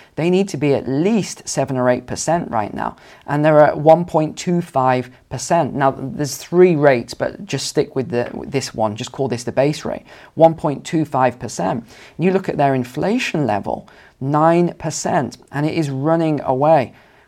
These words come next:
I've said it before and I'll say it again. The Eurozone is in serious, serious trouble. The E U is imploding, and I think it's gonna get a lot worse before it actually gets better.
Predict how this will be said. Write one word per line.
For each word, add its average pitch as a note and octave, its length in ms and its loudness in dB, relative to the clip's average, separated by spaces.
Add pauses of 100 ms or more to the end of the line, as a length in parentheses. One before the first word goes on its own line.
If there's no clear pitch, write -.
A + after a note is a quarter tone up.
I've - 120 -8
said F#3+ 260 0
it - 140 0
before D#3 380 2
and C3 60 -4
I'll B2+ 140 0
say C#3 300 0
it B2 80 -2
again. C#3+ 500 -2 (100)
The D3+ 220 -2
Eurozone C#3 840 4
is C3+ 240 -2
in B2 280 -2
serious, D#3 1040 4 (320)
serious C#3+ 920 2
trouble. - 440 -8 (200)
The - 100 -6
E F#3 300 2
U C3+ 340 4
is A#2+ 340 -6 (140)
imploding, B2+ 1000 -2 (300)
and C3 200 0
I C3+ 100 -2
think D#3+ 240 0
it's D3 140 -2
gonna C3+ 180 -2
get A#2+ 180 -4
a B2+ 80 -4
lot C#3 460 2
worse C3 460 2
before A#2+ 500 -6
it B2 120 -6
actually A#2+ 320 -6
gets - 220 -8
better. B2 440 -2